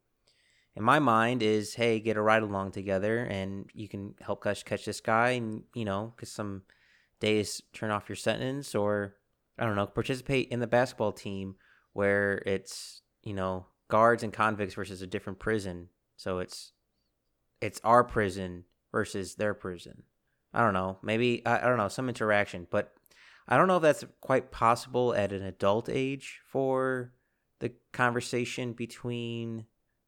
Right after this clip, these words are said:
uh, convict and parole officer, or not parole officer, officer. That might be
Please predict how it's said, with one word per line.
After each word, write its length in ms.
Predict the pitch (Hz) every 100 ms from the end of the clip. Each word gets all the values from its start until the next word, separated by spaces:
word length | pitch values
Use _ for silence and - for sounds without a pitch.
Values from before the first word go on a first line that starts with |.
| -
uh, 380 | 101 98 95 92 _ _ _ _
convict 600 | - 113 117 110 113 - -
and 440 | 104 104 101 98 - _ -
parole 500 | - 104 101 107 110
officer, 880 | 113 113 117 - - 127 123 127 123
or 60 | 117
not 180 | 104 -
parole 160 | 98
officer, 240 | 87 - -
officer. 800 | 101 98 110 - - 107 113 123 _ _ _ _ _ _ _ 110
That 280 | 120 -
might 380 | 123 123 - -
be 480 | 120 113 110 110